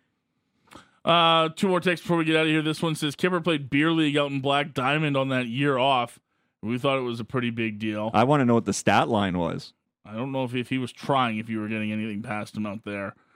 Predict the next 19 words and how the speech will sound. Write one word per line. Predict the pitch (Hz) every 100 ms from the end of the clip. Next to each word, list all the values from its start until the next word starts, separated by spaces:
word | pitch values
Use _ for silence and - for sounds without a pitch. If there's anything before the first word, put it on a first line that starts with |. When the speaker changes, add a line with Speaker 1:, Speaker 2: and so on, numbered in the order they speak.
| _ _
Speaker 2:
I | 123 131 135
Speaker 1:
Um, | 165
Speaker 2:
imagine | 165 139
that | 143 143
might | 135
have | 120
been | 120
a, | 113 87
the, | 101 110
the | 104 - 117
left | 113 113 117
wing | 110 110
debut. | 104 98 95 120 110 -
Speaker 1:
Maybe. | 110 127 131 107 - _ _ _ _ _ _
Uh, | 117 117 113 113 117
and | 120 127
this | 135 -
one | 131 127
here, | 127 123 117